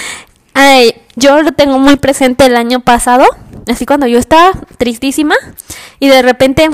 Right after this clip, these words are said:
eh, o sea, estaba contigo o estaba yo con mi familia y decía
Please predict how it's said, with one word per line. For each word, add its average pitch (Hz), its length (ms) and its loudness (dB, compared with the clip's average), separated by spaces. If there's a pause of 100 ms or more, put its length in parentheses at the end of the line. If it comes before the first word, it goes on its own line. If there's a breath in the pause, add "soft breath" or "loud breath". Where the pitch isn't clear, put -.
(300)
eh, 226 460 -2 (100)
o - 40 -14
sea, 240 120 0
estaba 233 320 0
contigo 247 640 2
o 226 180 -2
estaba 233 320 -2
yo 226 160 0
con 247 140 2
mi 247 100 -4
familia 254 520 -2 (800 soft breath)
y 180 120 0
decía 240 560 2